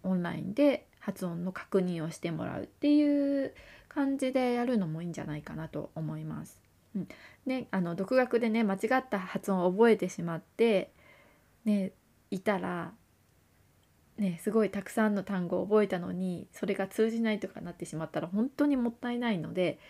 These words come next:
そこがまずは一つ目のポイントかなと思います。うん、初めのうちから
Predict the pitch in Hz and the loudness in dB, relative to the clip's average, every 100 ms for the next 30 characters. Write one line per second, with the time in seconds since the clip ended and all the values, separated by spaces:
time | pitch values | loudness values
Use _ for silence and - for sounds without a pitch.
0 | - - _ - 294 277 277 277 269 247 | -20 -20 _ -8 -4 2 2 0 -2 -4
1 | - - 185 - 180 180 185 165 160 170 | -6 -8 -8 -6 -6 -4 -6 -6 -8 -6
2 | 156 - 160 160 156 - 143 - 165 156 | -6 -6 -8 -6 -6 -8 -10 -8 -8 -4
3 | 151 135 165 - - _ _ _ - 180 | -4 -6 -10 -14 -20 _ _ _ -8 -8
4 | - 190 190 180 175 190 - - 302 - | -8 -8 -4 -2 -4 -8 -10 -6 -4 -4